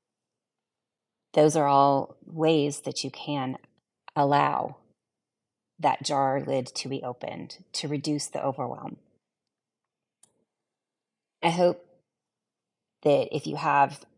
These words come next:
other ideas yourself, I would love to hear them. If you can apply these and they prove useful to you, I would love to hear your experience. Until next week, I wish you great health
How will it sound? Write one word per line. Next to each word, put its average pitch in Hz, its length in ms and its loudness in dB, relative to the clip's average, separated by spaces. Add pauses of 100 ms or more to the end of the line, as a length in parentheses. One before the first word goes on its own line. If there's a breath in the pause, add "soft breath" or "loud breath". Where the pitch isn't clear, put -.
(140)
other 156 220 6
ideas 143 400 2
yourself, - 500 0 (480)
I 151 100 4
would 151 140 2
love 147 180 6
to 156 120 -8
hear 170 240 -2
them. 202 380 0 (760)
If - 100 -10
you 156 60 -2
can 151 160 -2
apply 151 380 2
these 175 480 -2 (180)
and 139 520 -4
they 135 580 -4
prove 147 260 -4
useful 156 320 -2
to - 160 -8
you, 160 300 -2
I 139 80 -2
would 131 160 -4
love 139 220 2 (140)
to 139 120 -8
hear 139 220 -8
your 135 160 -6
experience. 160 840 -2 (540)
Until 143 340 0
next - 380 -4
week, 131 380 -6 (920)
I 143 380 4
wish 139 260 -2
you 135 220 0 (200)
great 135 280 -2
health - 280 -4